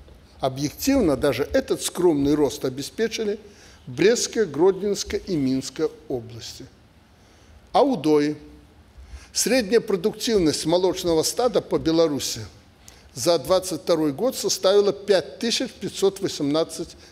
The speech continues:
килограммов. Увеличение всего лишь на два процента за счёт тех же трёх областей. В Гомельской, Могилёвской еле-еле за четыре тысячи перевалили в среднем.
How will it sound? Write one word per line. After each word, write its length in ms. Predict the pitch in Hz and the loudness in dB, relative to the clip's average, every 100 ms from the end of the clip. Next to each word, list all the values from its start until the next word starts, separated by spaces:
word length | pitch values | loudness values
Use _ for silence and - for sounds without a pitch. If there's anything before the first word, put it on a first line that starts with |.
| - | -8
килограммов. 680 | - 170 139 127 107 101 104 - - _ _ - - - - - | 0 0 0 -4 -8 -12 -20 -20 -20 _ _ -20 -20 -20 -20 -6
Увеличение 720 | 208 175 190 180 - 269 208 156 | 0 2 2 2 2 4 4 2
всего 500 | - 185 165 156 233 | 2 2 2 4 4
лишь 240 | 196 - | 2 0
на 140 | 156 | -4
два 180 | 131 165 | 0 0
процента 640 | 170 185 180 240 196 - 123 | 0 -2 -2 0 0 -2 -4
за 140 | 135 | -4
счёт 320 | - 151 - | -4 -6 -6
тех 320 | - 196 226 | 0 4 4
же 100 | 220 | 2
трёх 360 | 233 160 156 160 | -4 -2 -2 -2
областей. 600 | 160 165 175 - 131 113 - - - - - | -6 -4 -6 -8 -14 -14 -18 -20 -20 -20 -14
В 160 | 135 127 | -10 -4
Гомельской, 600 | 156 262 175 135 - 151 | 0 2 2 0 0 0
Могилёвской 760 | 151 139 175 277 240 - 151 | 2 2 2 2 -2 -6 -8
еле-еле 800 | 123 143 269 262 240 202 240 226 | -6 -2 0 2 0 2 2 2
за 160 | 147 170 | 0 -2
четыре 380 | - - 202 190 | -4 -4 -4 -4
тысячи 420 | 190 143 - 139 | -4 -6 -6 -10
перевалили 640 | - 139 143 131 123 120 | -4 -2 0 -2 -4 -8
в 80 | 143 | -10
среднем. 480 | - 262 123 110 | -2 0 0 -4